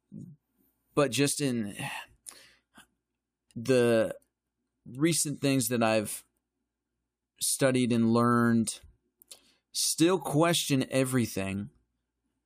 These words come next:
Um, but quest-, question it to a point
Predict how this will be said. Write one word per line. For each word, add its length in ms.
Um, 580
but 140
quest-, 400
question 420
it 160
to 160
a 60
point 440